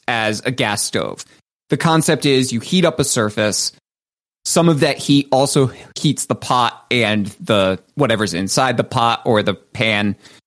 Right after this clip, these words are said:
And a lot of the heat doesn't. A lot of the heat goes elsewhere, heats up other stuff. Induction,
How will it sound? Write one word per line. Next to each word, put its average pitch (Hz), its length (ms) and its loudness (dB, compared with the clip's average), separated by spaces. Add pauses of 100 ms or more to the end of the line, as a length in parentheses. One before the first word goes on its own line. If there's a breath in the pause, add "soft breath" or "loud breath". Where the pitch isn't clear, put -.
(220)
And 123 500 2
a 160 40 4
lot 147 240 4
of 147 80 -2
the 165 60 0
heat 180 260 -2
doesn't. 131 340 2
A - 40 -4
lot 120 160 2
of 117 60 0
the 117 60 2
heat 127 180 0
goes 101 220 0
elsewhere, 107 680 0 (120)
heats 135 200 0
up 117 120 -2
other 90 220 -2
stuff. - 380 -12 (920)
Induction, 160 800 2